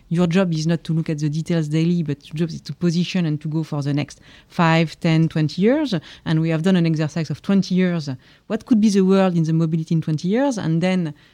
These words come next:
how come back at here and then to go to reality.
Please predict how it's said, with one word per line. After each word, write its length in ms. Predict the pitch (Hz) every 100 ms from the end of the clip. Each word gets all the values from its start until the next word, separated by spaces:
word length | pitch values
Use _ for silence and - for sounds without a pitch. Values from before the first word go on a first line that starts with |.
| _
how 240 | 170 165 175
come 280 | - 160
back 280 | 160 156 - - -
at 120 | -
here 340 | - 185 180 160
and 180 | 147
then 200 | 147 160
to 100 | 165
go 180 | 147 165
to 120 | 160 151
reality. 560 | 147 143 147 - 254